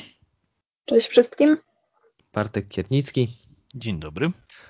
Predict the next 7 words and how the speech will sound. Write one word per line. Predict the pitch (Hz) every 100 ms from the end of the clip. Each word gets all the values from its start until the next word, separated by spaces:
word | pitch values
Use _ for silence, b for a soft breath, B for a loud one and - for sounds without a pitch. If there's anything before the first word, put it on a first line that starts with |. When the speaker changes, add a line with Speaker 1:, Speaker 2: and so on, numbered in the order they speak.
| b b b -
Speaker 2:
Oraz | 135 127 120 - - -
Wiktor | 104 - 104 98
Sobociński. | 95 - 95 101 - 95 - - 98 B B B B B
I | 175
właśnie | - - 151 131
zaczniemy | 120 120 131 123 120
jeszcze | 107 - 107 107